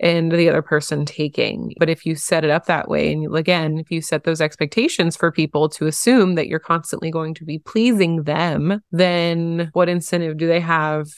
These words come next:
to please you? Because they think you're constantly okay with it. They think, "Oh, she's just so kind-hearted. She just wants to do everything for other people," which sometimes is true. I have a very big heart. I love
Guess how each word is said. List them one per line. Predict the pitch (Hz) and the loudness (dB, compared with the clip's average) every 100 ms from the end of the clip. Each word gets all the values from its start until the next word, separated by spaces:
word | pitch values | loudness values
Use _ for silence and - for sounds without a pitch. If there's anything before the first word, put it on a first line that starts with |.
| - | -10
to | - 160 | 0 0
please | - 165 156 | 0 -2 0
you? | 185 208 151 | 4 4 4
Because | 165 165 160 | 2 0 2
they | 170 170 | 2 2
think | 170 170 | 2 0
you're | 165 160 | -2 -4
constantly | 147 151 - - 156 | -4 -6 -8 -8 -6
okay | 151 - 147 | -8 -6 -4
with | - - | -4 -6
it. | - - | -8 -4
They | 165 | -4
think, | 165 160 147 | 0 -2 0
"Oh, | 190 185 156 - _ _ | 4 4 2 -4 _ _
she's | - - 175 | -14 -4 -4
just | - | 0
so | 170 | 0
kind-hearted. | - 170 151 165 160 160 156 | 0 -4 -4 0 2 2 0
She | - - | -6 -6
just | 151 - - | -6 -6 -8
wants | 156 - | -8 -8
to | - | -6
do | 151 | -4
everything | 156 160 156 151 | -2 -2 -4 -6
for | - | -2
other | 147 151 | -2 -2
people," | - 269 - 156 156 - - - | -2 -2 4 2 2 -2 -20 -4
which | 320 - | -2 4
sometimes | 320 302 262 233 | 4 6 4 6
is | 202 | 2
true. | - 269 175 156 - | 0 2 2 2 0
I | |
have | 180 | -2
a | 180 | 2
very | 196 185 | 4 4
big | 185 | 2
heart. | - 165 - | 0 -2 0
I | 156 | -2
love | 170 165 165 160 160 - | 0 0 0 0 -4 -10